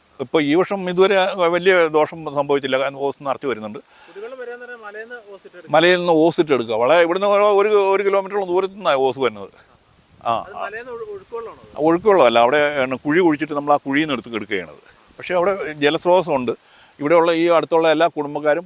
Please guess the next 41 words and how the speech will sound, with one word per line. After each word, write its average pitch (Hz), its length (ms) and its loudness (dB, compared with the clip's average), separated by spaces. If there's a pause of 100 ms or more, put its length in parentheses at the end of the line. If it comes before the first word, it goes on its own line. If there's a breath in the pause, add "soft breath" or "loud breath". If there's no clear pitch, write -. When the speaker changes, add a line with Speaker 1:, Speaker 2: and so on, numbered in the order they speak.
Speaker 1:
അവിടെ 131 140 -2
നിന്നാണ് 131 260 -6
വെള്ളം 117 200 -2
കൊണ്ടുവന്നിട്ട് 113 460 -8
കഴിക്കുന്നത്. 90 340 -10 (140)
Speaker 2:
അപ്പോൾ 196 180 -20
ഇവിടെ 226 200 -18
വെള്ളത്തിന് 226 360 -18
നല്ല 220 180 -20
ക്ഷാമമുള്ള 190 380 -20
ഏരിയ? 143 160 -16
Speaker 1:
വെള്ളത്തിന് 170 400 2
ക്ഷാമമുള്ള 156 460 2 (120)
ഏരിയ 123 200 0
തന്നെയാണ്. 87 260 -12 (200)
കാരണം 131 180 -2
വെച്ചിട്ടുണ്ടെങ്കിൽ 139 420 -2
അതുകൊണ്ട് 165 280 0
ഈ, 165 40 2 (240)
ഈ - 20 0 (260)
ഇപ്പം 170 220 -2
ഗവൺമെൻറ്, 190 420 0 (360)
ഏഹ്, 147 500 -4 (120)
പൈപ്പൊക്കെ 151 420 0
ഇട്ട് 139 160 -8
പോയിട്ടുണ്ട്. 127 320 0
സാറിന് 123 260 -2
കാണാം, 127 220 4
ആ 123 40 4 (120)
കാണുന്നൊക്കെ 127 440 -2
പ-, 107 140 0 (100)
പൈപ്പ് 113 240 -2
ഇട്ട് 117 120 -10
പോയതാണ്. 104 220 -2
പക്ഷേ 117 200 -6
അതൊന്നും, 131 320 -10 (540 loud breath)
ഏഹ്, 113 160 -6 (120)
പ്രായോഗികമായിട്ട് 147 840 0
ഇപ്പോൾ 143 160 0
വെള്ളം 139 200 -2
കിട്ടിയിട്ടില്ല 127 340 -2